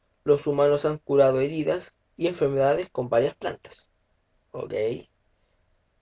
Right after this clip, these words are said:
este libro usaremos como ejemplo tres hierbas que crecen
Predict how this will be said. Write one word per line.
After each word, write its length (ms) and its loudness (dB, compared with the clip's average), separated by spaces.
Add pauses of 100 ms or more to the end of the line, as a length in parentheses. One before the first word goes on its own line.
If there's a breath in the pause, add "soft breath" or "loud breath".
(480)
este 520 0
libro 500 4 (220)
usaremos 680 2
como 200 0
ejemplo 600 0 (300)
tres 240 4
hierbas 560 2 (220)
que 100 -8
crecen 480 0